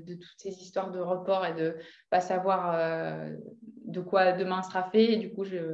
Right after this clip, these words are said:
on avait pris la décision de, de, de courir quand même au mois de novembre et c'était,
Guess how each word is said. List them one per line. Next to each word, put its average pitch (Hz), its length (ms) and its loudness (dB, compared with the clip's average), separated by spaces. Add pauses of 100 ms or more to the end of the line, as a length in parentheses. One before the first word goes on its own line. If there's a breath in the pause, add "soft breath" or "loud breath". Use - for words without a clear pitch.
(100)
on 160 80 -6
avait 160 200 -4
pris 170 160 -8
la 175 80 0
décision 175 560 -10
de, 160 300 -8
de, 156 180 -8
de 156 120 -10
courir 185 440 -8
quand 180 80 -6
même 175 200 -4 (120)
au - 20 -8
mois 165 160 -8
de 170 60 -6
novembre 170 440 -8
et 160 60 -8
c'était, 156 560 -10